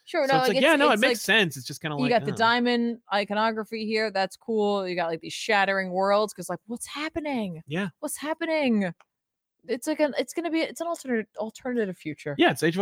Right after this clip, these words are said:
Speaker 1: Like, listen,
Speaker 2: Apocalypse.
Speaker 1: if you're reading, if you've read
Speaker 2: Sins of Apocalypse.
Speaker 1: X-Men, like, this is one hundred percent, you're used to this stuff.
Speaker 2: Yeah.
Speaker 1: Like, this is
Speaker 2: That's
Speaker 1: just
Speaker 2: true.
Speaker 1: like a,
Speaker 2: If you're an
Speaker 1: this
Speaker 2: X-Men
Speaker 1: is,
Speaker 2: fan, you know what this
Speaker 1: this
Speaker 2: is.
Speaker 1: is like a what if, but it's X-Men, so you're like, "Oh, I'm in that happened."
Speaker 2: Yeah, no, it's Age of Sinister.
Speaker 1: Like,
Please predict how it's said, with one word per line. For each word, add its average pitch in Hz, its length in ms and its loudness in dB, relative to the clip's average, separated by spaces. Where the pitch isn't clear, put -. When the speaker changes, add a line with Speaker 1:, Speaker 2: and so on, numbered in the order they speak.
Speaker 1:
Like, - 160 2
listen, 302 240 4
Speaker 2:
Apocalypse. - 180 2
Speaker 1:
if - 60 -10
you're 320 240 2
reading, 240 420 2
if 220 100 2
you've 277 200 0
read 233 140 6
Speaker 2:
Sins 226 100 4
of - 20 4
Apocalypse. 208 200 4
Speaker 1:
X-Men, 247 360 6
like, 196 240 4
this 277 180 0
is 220 460 0
one 226 120 2
hundred 254 300 0
percent, 226 240 -2
you're 262 120 0
used 294 260 -4
to 226 40 -4
this 160 160 -2
stuff. - 260 -12
Speaker 2:
Yeah. 175 180 -2
Speaker 1:
Like, 240 160 0
this 285 140 -2
is - 40 -8
Speaker 2:
That's 269 140 4
Speaker 1:
just 294 120 0
Speaker 2:
true. 220 240 6
Speaker 1:
like 254 140 6
a, - 60 -8
Speaker 2:
If - 40 -6
you're 233 120 4
an 220 40 6
Speaker 1:
this 214 120 4
Speaker 2:
X-Men 233 80 6
Speaker 1:
is, 208 80 2
Speaker 2:
fan, 240 240 6
you 202 100 6
know 139 100 2
what 98 120 -10
this - 80 -10
Speaker 1:
this 480 140 8
Speaker 2:
is. 466 40 -2
Speaker 1:
is 466 60 4
like 330 100 8
a 330 40 6
what 311 240 8
if, 339 240 6
but 240 100 6
it's 247 140 2
X-Men, 269 360 4
so 233 120 2
you're 226 100 6
like, 208 180 6
"Oh, 196 120 8
I'm 214 80 4
in 226 100 4
that 202 180 4
happened." 196 460 2
Speaker 2:
Yeah, 269 120 4
no, 214 260 2
it's 127 160 -8
Age 185 160 2
of 196 80 -4
Sinister. 104 480 -10
Speaker 1:
Like, 233 220 -2